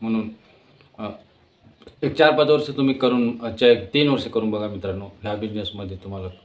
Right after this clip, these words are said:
खरंच, अ, पैसा, अं, चांगला मिळू शकतो. आणि याला खूप डि-, डिमांड पण आहे ग्रामीण भागामध्ये या, या व्यवसायाला. अ, खूप जण करत आहेत. आज आमच्या गावातले शेतकरीसुद्धा,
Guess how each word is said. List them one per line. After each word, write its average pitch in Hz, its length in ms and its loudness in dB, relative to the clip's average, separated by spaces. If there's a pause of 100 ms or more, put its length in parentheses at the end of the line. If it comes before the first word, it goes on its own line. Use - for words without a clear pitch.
(480)
खरंच, 107 300 -6
अ, 95 280 -8 (580)
पैसा, 101 260 -8 (840)
अं, 98 340 -10 (720)
चांगला 110 260 -2
मिळू 110 420 -4
शकतो. - 380 -10 (460)
आणि 104 160 -6
याला 110 340 -4 (340)
खूप 120 220 -6
डि-, 107 560 -4
डिमांड 110 320 -4
पण 98 120 -8
आहे 92 180 -8
ग्रामीण 101 300 -8
भागामध्ये 101 500 -6
या, 101 160 -8 (320)
या 104 140 -8
व्यवसायाला. 101 560 -10 (680)
अ, 110 140 -2 (100)
खूप 123 160 -2
जण 123 120 2
करत 113 240 0
आहेत. 101 220 -2
आज 98 160 -6
आमच्या 107 320 -4
गावातले 110 560 -2
शेतकरीसुद्धा, 110 800 -4